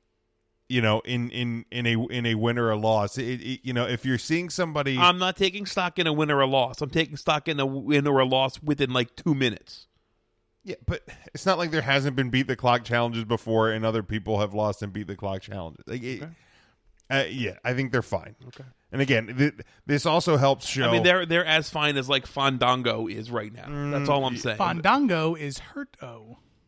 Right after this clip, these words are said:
Speaker 2: Okay, well,
Speaker 1: Well, the
Speaker 2: same thing.
Speaker 3: I mean, he's healthy-o, but he's off. He's
Speaker 2: He's
Speaker 3: off
Speaker 2: recovering,
Speaker 3: T V.
Speaker 2: I believe.
Speaker 1: Right. Um,
Speaker 2: All right, we'll say Tyler Breeze and Zack Ryder. Fine, that's where they're at.
Speaker 1: I understand
Speaker 3: Yeah.
Speaker 1: that.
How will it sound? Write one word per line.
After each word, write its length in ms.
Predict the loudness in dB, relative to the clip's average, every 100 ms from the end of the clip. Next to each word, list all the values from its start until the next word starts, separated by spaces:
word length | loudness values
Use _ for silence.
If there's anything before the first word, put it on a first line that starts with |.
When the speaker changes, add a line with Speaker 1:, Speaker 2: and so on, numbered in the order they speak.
| _ -20
Speaker 2:
Okay, 240 | -18 -12 -10
well, 160 | 0
Speaker 1:
Well, 100 | 2
the 260 | 4 4 2 -4
Speaker 2:
same 100 | -16 -16 -18
thing. 120 | _ _ _ _
Speaker 3:
I 60 | -10
mean, 140 | -6 -4
he's 160 | -2
healthy-o, 500 | 0 0 -2 -4 -4
but 100 | -4
he's 140 | -4 -4
off. 260 | -6 -8 -12
He's 160 | -6
Speaker 2:
He's 40 | -4
Speaker 3:
off 140 | -2
Speaker 2:
recovering, 540 | -4 2 6 6 4
Speaker 3:
T 20 | -2
V. 40 |
Speaker 2:
I 60 | -6
believe. 160 | 2
Speaker 1:
Right. 240 | 2 2 -2 _ _ _ _ _
Um, 460 | 6 8 8 6 2
Speaker 2:
All 60 | 0
right, 60 |
we'll 120 | 0
say 160 | 2 0
Tyler 380 | 2 2 4 4
Breeze 340 | 4 2 2
and 180 | 0 -4
Zack 320 | 2 2 2 2
Ryder. 420 | 2 2 -2 -8
Fine, 480 | -6 -4 -4 -8 -20 _ -20 -20 _ _ _ _ _
that's 280 | -2 0 2
where 120 | 0 2
they're 260 | 2 0
at. 180 | -6 -12 _ _ -2
Speaker 1:
I 100 | 0
understand 460 | 2 0 0 2
Speaker 3:
Yeah. 140 | 2
Speaker 1:
that. 40 | 0